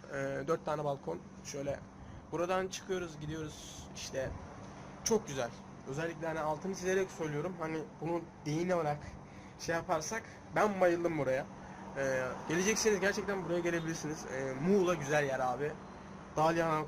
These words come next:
Kuşadası. Özellikle o suyun berraklığını gördünüz mü? Gerçekten hani s-, masmavi. Gerçekten ma-, hani yeşilimsi mavimsi. Temiz su. Belli ediyor yani. Ee, Çalış'taki su da yeşil.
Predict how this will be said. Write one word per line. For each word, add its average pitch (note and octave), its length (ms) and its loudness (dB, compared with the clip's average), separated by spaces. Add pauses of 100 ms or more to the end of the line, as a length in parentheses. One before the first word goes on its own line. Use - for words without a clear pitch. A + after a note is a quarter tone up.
(120)
Kuşadası. D3 480 -2
Özellikle E3 500 2
o F3 80 4
suyun G3 460 2 (300)
berraklığını F#3 520 4
gördünüz G3+ 520 2
mü? A#2+ 140 -4 (400)
Gerçekten G3+ 460 4
hani G3 200 4 (1120)
s-, - 500 -2 (120)
masmavi. C3 720 6 (260)
Gerçekten E3+ 560 6
ma-, D3 120 2
hani F3 200 2 (180)
yeşilimsi F#3+ 480 0
mavimsi. F3 680 2 (600)
Temiz B3 240 4
su. - 240 -6 (300)
Belli F3+ 240 6
ediyor E3 280 6
yani. C3+ 360 2 (380)
Ee, C3+ 360 2
Çalış'taki F#3+ 460 0
su G#3 160 -6
da A3+ 100 2
yeşil. E3 460 0